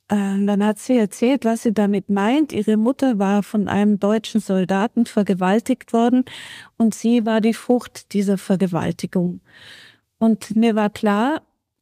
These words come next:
dieses „Ich bin Hitlers Tochter“ ist die Überschrift für sie über ihr ganzes Leben und dass sie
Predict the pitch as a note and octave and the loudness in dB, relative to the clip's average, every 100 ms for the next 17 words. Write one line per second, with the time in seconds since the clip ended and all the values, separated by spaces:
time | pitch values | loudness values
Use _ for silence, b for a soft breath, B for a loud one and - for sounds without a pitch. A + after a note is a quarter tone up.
0 | _ _ - A#3+ A3+ G#3 - C4 - - | _ _ -2 0 2 -2 -2 -2 -2 0
1 | C4 B3+ B3+ A3 G3+ - A#3+ - - A#3 | 2 4 2 0 -2 -2 -2 -2 -2 0
2 | G#3+ - - A3 - D4 F4 C#4+ - - | 0 -4 -2 -4 -2 -4 0 0 -2 -2
3 | F3+ - - - G#3 - F3 F3+ - G#3+ | -4 -4 -6 -2 0 0 -2 -2 0 2
4 | G3 - G3 - G3+ G#3+ G3+ G#3 - F3+ | 2 2 0 2 2 2 0 -4 -4 0
5 | F#3 F3+ E3+ - F#3 F#3+ F#3+ F3+ E3+ | 0 0 -2 -2 -2 -2 -4 -4 -4